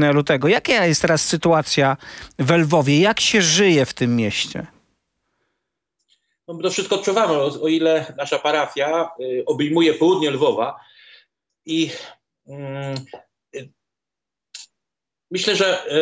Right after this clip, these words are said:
Speaker 2: y, tak, to jeden, jeden przykład tu pokażę dobrze. Byłem kilka dni temu w Lublinie, y, a na Ukrainie, y, godzina policyjna, ten komendancki czas, jak mówią,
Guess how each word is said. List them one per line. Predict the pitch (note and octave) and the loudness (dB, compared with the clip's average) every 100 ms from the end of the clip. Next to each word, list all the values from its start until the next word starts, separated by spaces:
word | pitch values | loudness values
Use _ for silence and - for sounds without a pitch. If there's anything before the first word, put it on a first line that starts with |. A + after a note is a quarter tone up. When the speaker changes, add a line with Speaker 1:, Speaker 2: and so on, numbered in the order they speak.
| D3+ | 2
Speaker 2:
y, | D3+ - - | 0 -8 -8
tak, | F#3+ | -6
to | - G#3+ | -2 0
jeden, | A3+ A3+ G3+ | 0 0 -2
jeden | G#3+ G3+ | -2 -4
przykład | F3+ F3+ - | -4 -4 -4
tu | D3 | -6
pokażę | C3 A2+ G#2+ | -4 -4 -4
dobrze. | A2+ - F#2+ - - - | -4 -6 -10 -12 -18 -6
Byłem | D3 G3 G3 | 0 0 0
kilka | F#3 F3+ | -2 -4
dni | E3+ E3+ | -4 -4
temu | E3 D3 | -2 -2
w | |
Lublinie, | D#3+ C#3+ C#3+ A#2+ D#3+ F#3 - _ _ _ _ _ - | -4 -4 0 0 0 -4 -14 _ _ _ _ _ -2
y, | B2+ B2+ | 0 2
a | D3+ | 2
na | E3 | 0
Ukrainie, | E3 F3 F3+ F3 - - C3+ - _ | 2 0 2 -2 -2 -10 -14 -14 _
y, | A#2+ C#3 C3+ B2+ A#2 A2 | -8 -6 -6 -8 -14 -8
godzina | A2+ D#3 E3 | -4 -2 -2
policyjna, | D#3 D#3 C#3 - E3 E3 E3+ E3 | 0 -2 -2 -2 0 0 -2 -4
ten | B2+ A#2 | -6 -10
komendancki | A2+ C3+ C#3+ C#3 C#3 | -8 -4 -4 -4 -6
czas, | C3+ A#2+ | -4 -4
jak | A#2+ | -6
mówią, | C3+ D3 | -4 0